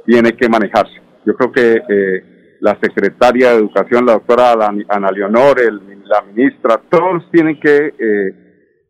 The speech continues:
apuntar a que por encima de todo está la salud. Y además es que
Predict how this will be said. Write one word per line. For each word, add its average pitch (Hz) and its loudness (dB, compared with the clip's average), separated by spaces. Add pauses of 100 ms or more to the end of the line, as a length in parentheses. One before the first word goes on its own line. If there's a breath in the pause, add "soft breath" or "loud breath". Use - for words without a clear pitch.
(120)
apuntar 123 0
a 104 -2
que 98 -4
por 98 -4
encima 131 0
de 95 -2
todo 139 4
está 104 -2
la 101 -2
salud. 123 0
Y 120 4
además 127 2 (180)
es 110 -12
que 156 -2